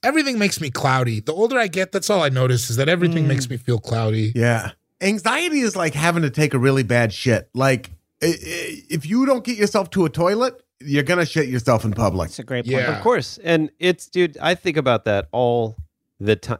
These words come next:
Speaker 4: Everything
Speaker 1: Shitting
Speaker 4: makes me
Speaker 1: yourself in
Speaker 4: anxious.
Speaker 1: public?
Speaker 4: Every, dude, I have to shit. I have to shit so bad right now. Everything makes me anxious. A-, almost everything I can think of. And just finding ways to curb that and calm yourself down is so, so important. And I didn't
Speaker 3: Yeah.
Speaker 4: realize how anxious I was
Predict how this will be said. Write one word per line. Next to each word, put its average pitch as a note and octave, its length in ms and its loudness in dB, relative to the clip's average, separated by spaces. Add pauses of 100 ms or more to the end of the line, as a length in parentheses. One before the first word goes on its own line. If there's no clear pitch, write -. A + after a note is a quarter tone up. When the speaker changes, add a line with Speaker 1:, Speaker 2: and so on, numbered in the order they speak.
Speaker 4:
Everything G2+ 1120 -2
Speaker 1:
Shitting - 200 0
Speaker 4:
makes D#3 100 2
me D3+ 60 0
Speaker 1:
yourself - 160 4
in C#3+ 60 4
Speaker 4:
anxious. A#2 180 0
Speaker 1:
public? G#3 200 2 (280)
Speaker 4:
Every, B2 300 0
dude, A2+ 200 0
I A2 60 4
have A2+ 120 0
to A2 60 -10
shit. G2+ 300 -6 (260)
I A2+ 60 -2
have C3+ 80 0
to - 60 -8
shit G#2+ 220 -2
so A2 220 -2
bad A#2 200 -2
right C3+ 100 -6
now. D3 100 -10 (480)
Everything D3 520 2
makes G2 240 2
me F2 100 0
anxious. - 420 -8 (140)
A-, A#2+ 180 -2
almost D3 340 2
everything A#2 460 0
I G2+ 80 2
can F#2+ 180 -4
think F2 200 -4
of. D#2 180 -6 (400)
And G#2 120 0
just - 200 -2
finding A#2+ 360 0
ways A2 240 0
to - 80 -6
curb A2+ 260 -2
that C3 180 2
and G#2 120 -10
calm A2 200 0
yourself A2 360 -2
down C3 320 -4 (120)
is G2+ 160 -2
so, A2 640 -2 (120)
so G2 340 2
important. F2+ 480 -2
And G#2 140 -6
I D3 80 0
didn't E3+ 220 2
Speaker 3:
Yeah. G2+ 40 -2
Speaker 4:
realize G#2 380 0
how G#2+ 200 -2
anxious F#2 400 -6
I F2 60 -4
was A#2 400 0